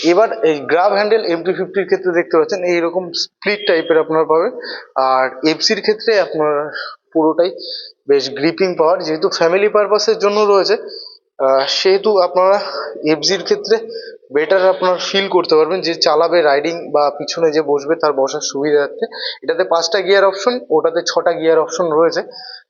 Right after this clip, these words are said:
normally স্পিডের কথা যদি বলা হয়, এটার টপ স্পিড একশো কু-, একশো কুড়ির মধ্যে আপনারা টপ স্পিড দেখতে পাবেন।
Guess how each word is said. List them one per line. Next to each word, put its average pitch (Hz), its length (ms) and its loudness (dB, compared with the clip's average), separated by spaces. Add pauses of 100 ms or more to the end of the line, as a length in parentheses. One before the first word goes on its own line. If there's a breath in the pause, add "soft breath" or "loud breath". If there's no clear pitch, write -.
(100)
normally 190 460 2
স্পিডের 220 460 0
কথা 226 220 2
যদি 226 200 0
বলা 190 260 4
হয়, 214 220 2
এটার 185 280 0 (320 loud breath)
টপ 185 400 -2
স্পিড - 280 -4
একশো - 380 2
কু-, 196 480 0
একশো 226 440 2
কুড়ির 214 520 -2
মধ্যে 202 540 2
আপনারা 180 380 2
টপ 175 300 0
স্পিড - 280 -4
দেখতে - 260 0
পাবেন। 156 240 2